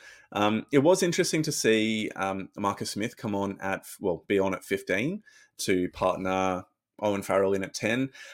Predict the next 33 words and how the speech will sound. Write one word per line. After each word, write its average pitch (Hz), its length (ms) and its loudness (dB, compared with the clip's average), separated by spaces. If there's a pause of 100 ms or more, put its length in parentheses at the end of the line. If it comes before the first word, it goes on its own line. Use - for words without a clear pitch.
I - 120 0
did 127 340 2
find 135 240 4
it - 80 0
interesting 127 460 0
that 113 160 -4
Vinaya 107 420 4
Hambosi 101 580 0
continued 104 600 -2
his 95 440 -2
people-beating 98 920 -2
ways 107 540 2
and 98 160 -6
got 98 160 2
yellow 98 240 2
carded 104 480 0
for 98 560 2
a 95 220 0
head-high 101 420 0
tackle 117 560 -2
on, 98 460 -2 (440)
um, 98 340 0
Marcus - 340 -2
Smith. - 200 0
He - 80 -8
came 156 260 0
off 95 200 -2
pretty 104 220 -6
bloodied 90 440 -2
and 82 180 -8
bruised 80 400 -4
after - 240 -10
that. 110 200 -2